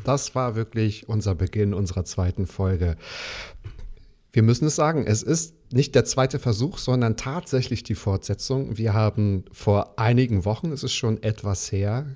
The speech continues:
gesprochen. Wir saßen gemeinsam in einer Halle, jeder, also zehn Ze-, äh, äh, zehn Meter. Oh Gott, es geht schon los. Ich muss ein bisschen aufpassen heute, weil ich ja immer in Bildern denke und weil ich mich auch immer ganz leicht verbal verführen lasse, mein Lieber. Also streng dich bitte an, dass es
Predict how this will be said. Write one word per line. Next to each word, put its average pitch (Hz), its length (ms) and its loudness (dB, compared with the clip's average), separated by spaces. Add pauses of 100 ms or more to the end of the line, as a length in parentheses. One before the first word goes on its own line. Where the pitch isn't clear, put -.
gesprochen. 117 720 -4
Wir 104 80 0
saßen 101 380 0
gemeinsam 95 580 2
in 107 100 0
einer 92 340 0
Halle, 104 300 2
jeder, 85 380 -4
also 87 200 -2 (160)
zehn 92 220 -2
Ze-, - 240 -2
äh, 104 40 2 (260)
äh, - 240 -6
zehn - 260 4 (240)
Meter. - 240 -4 (300)
Oh - 60 -12
Gott, 160 120 -2
es 160 120 0
geht 202 180 -2
schon 190 180 4
los. 202 220 4 (240)
Ich 131 100 4
muss 170 160 2
ein - 60 -4
bisschen 170 160 -2
aufpassen 139 440 -2
heute, 135 260 0
weil 123 120 2
ich 120 80 -2
ja 117 80 0
immer 107 200 2
in 95 120 0
Bildern 95 320 2
denke 151 380 0 (320)
und 120 200 0
weil 120 140 4
ich 113 160 4
mich 127 140 2
auch 113 100 -2
immer 110 160 4
ganz 104 220 2
leicht 98 400 2 (280)
verbal 104 460 4
verführen 101 480 2
lasse, 131 220 0
mein 131 160 2
Lieber. 143 240 2
Also 110 220 0
streng 107 240 -2
dich 104 160 -2
bitte 110 240 -2
an, 117 120 0
dass 120 200 -2
es - 140 -12